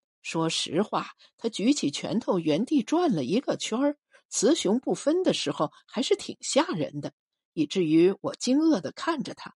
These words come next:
忘记了自己的手一直停留在烘干机下面。完了后，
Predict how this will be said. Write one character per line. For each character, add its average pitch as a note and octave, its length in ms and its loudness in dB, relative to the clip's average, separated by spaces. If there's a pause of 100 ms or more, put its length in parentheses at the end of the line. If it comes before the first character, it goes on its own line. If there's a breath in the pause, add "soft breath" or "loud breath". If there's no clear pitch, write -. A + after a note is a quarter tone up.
(340)
忘 E4 200 2
记 G3 100 2
了 E3+ 140 4
自 F#3 180 -2
己 D3 140 -2
的 E3 160 0
手 G#2 340 -2 (220)
一 D4 100 2
直 G#3 320 2
停 - 220 -6
留 E3 180 4
在 D3 240 0 (140)
烘 F3 240 0
干 E3+ 220 0
机 D#3+ 200 0
下 D#3 300 -4
面。 - 100 -20 (960)
完 D3+ 200 -4
了 C#4+ 160 2
后， D3+ 380 2